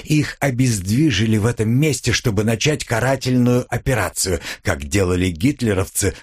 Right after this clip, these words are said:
на Восточном фронте во время последней войны.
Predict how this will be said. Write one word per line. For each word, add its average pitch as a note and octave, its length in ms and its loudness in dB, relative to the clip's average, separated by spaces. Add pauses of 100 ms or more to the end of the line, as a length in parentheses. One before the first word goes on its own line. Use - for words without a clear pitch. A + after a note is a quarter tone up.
на G2 140 2
Восточном G2 600 0
фронте C3 420 0
во F2 140 0
время B2 320 0
последней F2+ 600 -2
войны. C#2+ 460 -6